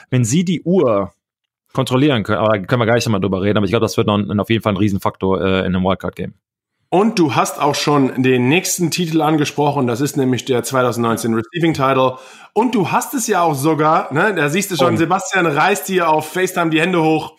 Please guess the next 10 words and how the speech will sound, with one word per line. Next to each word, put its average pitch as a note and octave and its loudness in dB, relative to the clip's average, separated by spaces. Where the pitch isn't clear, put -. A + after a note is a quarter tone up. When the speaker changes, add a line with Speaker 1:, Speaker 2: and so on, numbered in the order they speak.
Speaker 1:
Oh. D#3 -12
Speaker 2:
Er D#3 0
hat F#3+ -4
den D#3 0
ja, B2 0
Titel B3+ 0
prognostiziert, F3 -2
Michael E3 0
Thomas, D#3+ -2
der B2+ -2